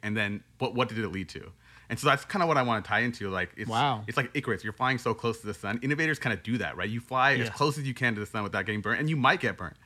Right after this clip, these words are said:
Speaker 3: Yeah.
Speaker 1: But that's kinda part of being a disruptor and being an innovator. But do you
Speaker 3: Yes.
Speaker 1: think there's, like, a difference between being a faith-based innovator where you might not be able to fly so close to the sun that you might incur all this risk? Or do you think it's, it's okay and you can kind of,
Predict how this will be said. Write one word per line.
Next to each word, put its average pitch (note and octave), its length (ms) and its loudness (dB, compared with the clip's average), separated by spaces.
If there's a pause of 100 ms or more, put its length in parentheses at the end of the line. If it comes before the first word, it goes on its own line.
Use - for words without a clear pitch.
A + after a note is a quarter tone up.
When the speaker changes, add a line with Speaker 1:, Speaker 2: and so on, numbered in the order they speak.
Speaker 3:
Yeah. B2 140 0
Speaker 1:
But - 140 -4
that's C3+ 100 2
kinda C#3+ 220 2
part - 320 4
of G2+ 400 0
being G#2+ 160 0
a G2+ 40 -2
disruptor F2+ 440 -4
and F2 100 -6
being F#2+ 160 -6
an E2+ 60 -4
innovator. E2+ 460 -6 (180)
But B2 200 2
do - 80 0
you D3+ 40 2
Speaker 3:
Yes. D3+ 60 -4
Speaker 1:
think F3 180 2
there's, C3+ 140 6
like, G#2+ 120 2
a G2 40 -2
difference A#2 480 0
between - 340 -6
being F#2 180 -6
a E2+ 40 -10
faith-based G#2+ 560 -2
innovator G#2+ 380 -2
where F#2+ 140 -4
you F#2+ 160 -6
might G2+ 240 2
not G#2 160 0
be G#2+ 100 -2
able F#2 140 -2
to F2 80 -8
fly F#2 200 -2
so A2+ 280 -2
close G2+ 220 -6
to G2 60 -8
the F#2+ 60 -4
sun F2 340 -6 (580)
that G2 100 -4
you G2+ 100 -2
might G2 220 0 (160)
incur G#2+ 540 0
all A#2 140 0
this B2+ 180 -2
risk? C#3 340 -2
Or C3 80 4
do B2+ 80 2
you A#2+ 60 -2
think A#2+ 180 0
it's, - 200 -6
it's - 140 0
okay C3 300 6
and G2 100 0
you G2+ 60 -2
can G#2 100 -2
kind F#2+ 220 0
of, F2+ 220 -6